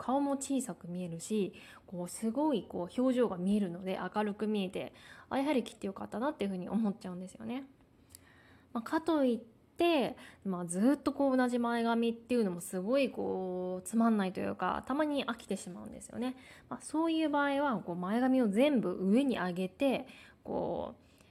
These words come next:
ヘアピンでこう、上にくるくるって上に上げちゃうっていうやり方もあるんですよね。もう私みたいな人はそうした方がいいのかななんていうふうには思います。で、なんかいろいろ髪型の研究とかしてきて、や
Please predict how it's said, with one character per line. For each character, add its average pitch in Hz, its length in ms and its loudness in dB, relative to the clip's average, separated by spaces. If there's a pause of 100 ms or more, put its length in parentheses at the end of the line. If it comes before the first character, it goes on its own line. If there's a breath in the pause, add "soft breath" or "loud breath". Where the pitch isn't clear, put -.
(320 soft breath)
ヘ 226 140 -2
ア 254 80 2
ピ 254 140 -2
ン 247 60 2
で 220 320 -2
こ 170 180 -6
う、 180 40 -4
上 247 100 2
に 190 180 -2
く - 120 -6
る 240 80 -2
く 302 100 -4
る 320 60 0
っ 311 40 -6
て - 300 -10
上 226 180 2
に 208 120 -2
上 175 120 -8
げ 196 140 -8
ち 254 100 -6
ゃ 262 80 0
う 302 40 0
っ 285 40 -2
て - 160 -14
い 185 40 -10
う - 20 -4
や 175 80 -6
り 180 100 -8
方 190 260 -6
も 196 200 -2
あ 202 40 0
る 196 120 -2
ん - 20 -6
で 175 80 -10
す - 100 -14
よ 208 80 -12
ね。 202 440 -6
も 202 180 -4
う 185 40 -4
私 233 280 -6
み 330 120 -6
た 349 100 -2
い 247 80 -2
な 190 80 -2
人 196 240 -4
は - 200 -2 (360 loud breath)
そ 220 240 0
う 220 80 2
し - 80 -10
た 262 100 0
方 277 320 2
が 294 480 4 (160)
い 254 280 2
い - 20 6
の 254 160 4
か 254 180 0
な 269 300 0
な 254 100 0
ん 233 80 0
て 208 80 -2
い 208 40 0
う - 20 -2
ふ 214 60 -2
う - 20 0
に 185 100 -2
は 190 140 -6
思 202 160 4
い 196 40 4
ま 190 220 -2
す。 - 100 -12 (840 loud breath)
で、 277 380 4
な 262 120 2
ん 254 40 2
か 202 60 -2
い 196 80 0
ろ 233 80 2
い 247 60 4
ろ 262 80 2
髪 254 240 0
型 262 260 2
の 254 140 0
研 226 280 0
究 240 200 0
と 233 100 -4
か 185 140 -8
し - 80 -16
て - 160 -8
き - 120 -20
て、 269 220 2
や 208 100 0